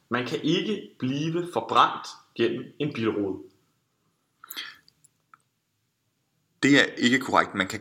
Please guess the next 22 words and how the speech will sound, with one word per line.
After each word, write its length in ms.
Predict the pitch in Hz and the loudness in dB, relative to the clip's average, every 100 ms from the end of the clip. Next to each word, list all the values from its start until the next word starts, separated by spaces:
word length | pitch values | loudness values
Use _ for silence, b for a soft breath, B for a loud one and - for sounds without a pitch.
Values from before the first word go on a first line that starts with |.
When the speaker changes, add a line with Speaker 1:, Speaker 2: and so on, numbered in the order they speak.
| - | 2
Speaker 2:
godt 320 | 160 160 - | 2 2 -2
blive 180 | 123 101 | -2 -2
forbrændt. 440 | 101 90 85 - - - _ _ - | 0 0 0 0 -4 -6 _ _ -4
Solbrændt. 640 | - 104 104 87 - - - _ _ - | 2 4 4 -2 -2 -6 -8 _ _ -6
Forbrændt, 360 | 98 - 95 - | -2 2 2 0
det 80 | 98 | -8
lyder 180 | 87 73 | -4 -4
også 140 | - | 0
meget 160 | 85 92 | 0 2
sådan, 220 | 98 95 92 | 0 0 0
øh, 160 | 95 - - B B B B _ _ - | 0 -4 -10 B B B B _ _ 0
kremeret. 520 | 123 - 127 101 101 B B B B B _ - - _ B B B B B B | 2 2 2 2 2 B B B B B _ -20 -20 _ B B B B B B
Man 120 | 110 113 | 2 2
kan 120 | 107 | 4
godt, 320 | 120 123 - 120 | 2 2 -2 2
øh, 280 | 117 104 - | 4 4 2
blive 160 | 104 | 0
solskoldet 500 | 113 113 - 98 101 | 2 0 0 0 0
gennem 140 | 104 95 | -2 -4
en 60 | |
bilrude, 360 | 95 101 90 | -4 -6 -4
ja. 40 | 98 | -4